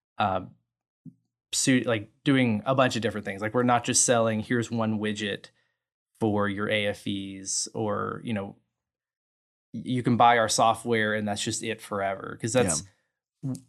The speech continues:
Speaker 1: w-, Justin and I, le-, like, coming out of Drilling Info, we wanted it to be more custom and more useful because there's, you know, there's, there's advantages to, to being a big company and, and producing software that everybody uses, but it's,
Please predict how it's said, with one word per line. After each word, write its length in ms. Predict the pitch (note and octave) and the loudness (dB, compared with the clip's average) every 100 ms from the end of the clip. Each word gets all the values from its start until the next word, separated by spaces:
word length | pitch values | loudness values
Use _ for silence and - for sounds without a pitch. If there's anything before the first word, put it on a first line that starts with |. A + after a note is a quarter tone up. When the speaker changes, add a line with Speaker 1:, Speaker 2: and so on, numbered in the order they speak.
| _ | _
Speaker 1:
w-, 200 | G#2 - | -8 0
Justin 280 | C3+ C3 C3+ | 2 4 4
and 80 | A#2+ | 4
I, 20 | |
le-, 160 | A2+ A#2+ | 2 -2
like, 160 | A#2 A2 | -4 -2
coming 200 | B2+ B2 | 0 2
out 100 | A2+ | 0
of 80 | G#2+ | 0
Drilling 260 | G#2+ G#2+ | -2 -2
Info, 640 | A2+ A#2+ A#2 G#2+ G#2 G2+ G#2 | -4 -2 2 2 2 -4 -10
we 240 | C3 B2 A#2+ | -12 -4 -4
wanted 500 | G#2+ G#2+ A#2 A#2+ A2 | -2 2 4 4 0
it 180 | A2+ - | -4 -4
to 100 | A#2 | -6
be 320 | G#2+ A2 G#2+ | -4 -2 -2
more 240 | G#2 G#2 | -2 -2
custom 500 | F#2+ - A#2 - C3 | -4 -2 0 2 4
and 100 | A#2 | 4
more 160 | A2 G#2+ | 2 0
useful 540 | F#2 G#2 - - F#3+ F3 | -4 -4 -4 -2 -6 -4
because 440 | B2+ A2 A2+ G#2 - _ _ _ _ _ | -6 -2 -2 -2 -8 _ _ _ _ _
there's, 260 | A#2+ G#2+ - _ _ _ _ _ _ - | 0 0 -2 _ _ _ _ _ _ -6
you 140 | A#2+ G#2+ | -2 0
know, 60 | |
there's, 340 | G#2 G2 - - _ | -2 -8 -12 -16 _
there's 540 | B2 G#2+ G#2 - - - _ _ _ - | -4 -2 -2 -4 -6 -16 _ _ _ -2
advantages 640 | B2+ A#2+ C#3 C#3+ C3 C3 | 0 2 4 4 2 0
to, 300 | C3 A2+ - A#2+ | -2 -4 -6 -6
to 140 | B2+ | -2
being 280 | A#2+ B2+ A#2+ | 2 4 4
a 40 | |
big 180 | A2+ A#2 | 0 -2
company 540 | B2+ B2 B2+ A#2+ A#2 | 0 0 0 0 0
and, 220 | A2 G#2+ G#2 | 0 -2 -4
and 120 | A2 | -4
producing 300 | A#2+ A2 A2+ | -2 0 0
software 300 | A#2+ A2 A#2+ | 0 0 0
that 60 | |
everybody 280 | A2+ A#2 A2+ | -2 -2 -2
uses, 340 | G#2 A2+ A2 G2+ | -2 -2 -4 -4
but 140 | G#2+ | -4
it's, 280 | G#2+ - | -4 -6